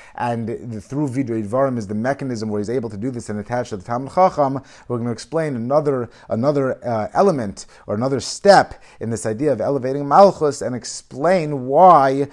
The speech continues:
through, uh, elevating Malchus to its Shorish, a person is gonna be able to, uh, also come to a knowledge or a, uh, to, to integrate the idea and a perspective that, that everything is L'taiv,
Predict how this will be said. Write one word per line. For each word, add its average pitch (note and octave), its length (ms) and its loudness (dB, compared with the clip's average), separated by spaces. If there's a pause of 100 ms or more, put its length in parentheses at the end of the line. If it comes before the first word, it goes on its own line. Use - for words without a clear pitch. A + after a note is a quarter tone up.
(180)
through, D3 680 0
uh, B2 400 2
elevating C#3 480 2
Malchus C#3+ 420 0
to A#2 140 -12
its G#2 100 -14
Shorish, D#3 360 2
a A#2+ 40 -6
person C#3+ 340 -4
is A#2+ 80 -6
gonna A#2 160 -6
be A2+ 140 -4
able C3 380 -2
to, B2+ 560 -4 (200)
uh, A#2 160 0
also C#3 360 -2
come C3+ 320 -8
to A#2+ 300 -6
a G#2+ 280 -4
knowledge A#2+ 480 -2
or G#2 140 -4 (160)
a, F#2 320 -6
uh, F#2 300 -8 (100)
to, F#2 160 -12
to - 180 -14
integrate B2 440 -10
the A#2 120 -6
idea G2+ 640 -4 (200)
and G2+ 120 -8
a - 20 -14
perspective A2+ 600 -2
that, G#2 320 0
that G2+ 320 -4
everything D3 460 -2
is G#2 160 -6
L'taiv, E3 580 2